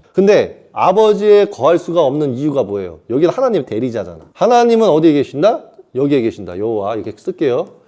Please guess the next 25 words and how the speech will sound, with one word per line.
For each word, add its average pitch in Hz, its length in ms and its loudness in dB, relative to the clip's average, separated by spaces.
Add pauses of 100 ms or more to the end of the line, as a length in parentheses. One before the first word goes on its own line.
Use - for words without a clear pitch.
(180)
여호와, 143 640 0 (260)
야훼, 131 500 -4 (260)
알라께서 120 520 -2
계시면 107 560 -10 (420)
그분의 165 320 2
영이 143 200 0
이렇게 123 160 -4
있어요. 95 380 -8
그러면 143 180 -8
그분의 160 360 0
영은 131 300 -2
여기를 147 400 2
지켜봐요. 87 580 -12 (220)
그러니까 147 240 0
이 147 120 2
순리가 233 440 0
이거야. 107 340 -2 (480)
예수아가 208 800 4 (160)
허락을 269 520 4
맡아야 156 480 2
돼. 90 200 -10 (200)
무슨 131 260 -4
허락? 113 500 -4
자, 127 440 -2 (140)
예수아가 208 920 4